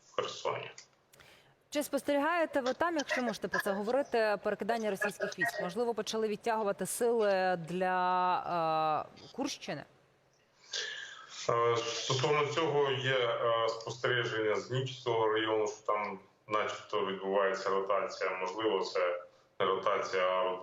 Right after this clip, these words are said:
Speaker 1: ну, а відвід в одну сторону, але є такі повідомлення.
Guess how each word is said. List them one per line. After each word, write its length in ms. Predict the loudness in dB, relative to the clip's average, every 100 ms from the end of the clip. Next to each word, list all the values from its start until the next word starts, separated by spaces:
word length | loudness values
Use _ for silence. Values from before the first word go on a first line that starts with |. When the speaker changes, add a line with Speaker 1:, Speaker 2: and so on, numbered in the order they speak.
| -4
Speaker 1:
ну, 260 | -2 -2 -2
а 100 | -2
відвід 420 | -2 -2 -2 -2
в 100 | -2
одну 400 | -2 0 0 0
сторону, 560 | 0 0 2 2 2 2
але 400 | 2 2 0 -6 -14 -10
є 280 | -2 0 -2
такі 220 | -6 -10
повідомлення. 920 | -4 -2 0 0 2 0 0 -2